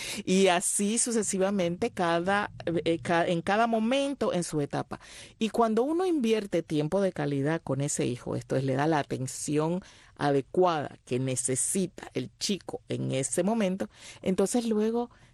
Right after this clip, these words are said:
ya se puede desentender, le puede ir dando cada vez más grados de libertad, porque ya él sabe cómo manejarse en el mundo. Y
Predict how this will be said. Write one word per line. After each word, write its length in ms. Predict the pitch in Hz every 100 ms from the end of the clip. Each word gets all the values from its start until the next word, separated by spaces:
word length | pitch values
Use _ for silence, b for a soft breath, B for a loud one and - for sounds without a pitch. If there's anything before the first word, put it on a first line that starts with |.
| b
ya 180 | 196
se 100 | 254
puede 300 | 277 285 302
desentender, 880 | 294 240 240 208 208 185 240 269 196 - B B
le 140 | 170 180
puede 300 | 190 214 226
ir 100 | 220
dando 260 | 208 196
cada 220 | 190 170 175
vez 200 | 208 220 _ -
más 280 | - 175 214
grados 360 | 180 185 185 190
de 100 | 190
libertad, 540 | 190 196 220 - 170 - B B
porque 340 | - 196 - 196
ya 160 | 190
él 120 | 196 185
sabe 520 | - - 233 240 214
cómo 280 | - 170 170
manejarse 1040 | 165 160 160 170 156 156 - 151 147 -
en 160 | - 151
el 180 | 143 147
mundo. 420 | 151 143 139 - B B B B B
Y 440 | 190 196 202 196